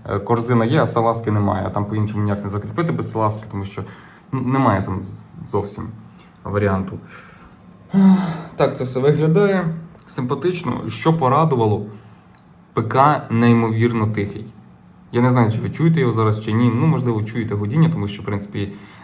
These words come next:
е, телефон ближче до комп'ютера, ніж до мене. Неймовірно тихо працює,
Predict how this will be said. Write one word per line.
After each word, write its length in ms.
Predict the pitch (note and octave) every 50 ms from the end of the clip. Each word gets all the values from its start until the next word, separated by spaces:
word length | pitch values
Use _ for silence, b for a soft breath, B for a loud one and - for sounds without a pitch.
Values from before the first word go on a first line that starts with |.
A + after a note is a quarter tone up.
| B
е, 260 | - - G2+ G2+ G2+ G2+
телефон 360 | G#2 G#2+ G#2+ A2 A#2 A#2+ A2
ближче 400 | G#2 A2 A#2 A#2 A#2 A2+ - A2
до 180 | G#2 G#2+ G#2
комп'ютера, 480 | G#2+ G#2+ A2+ - - - - G#2 G2 G2
ніж 200 | F#2+ F#2 F#2+ F#2+
до 80 | G2+ G#2
мене. 300 | A#2 C#3+ E3 D#3+ D#3+ E3 B B B B B B B B B B B B - - - - - - - - - - - - - -
Неймовірно 680 | G#2+ A2 A2+ A#2+ C3+ C#3 D3 C#3 C3+ B2+ A#2 G#2+ G2+ G2
тихо 320 | G2+ - G#2 G2+ - G#2
працює, 540 | G2+ - G2+ G2+ - - C3+ D3 D3 B2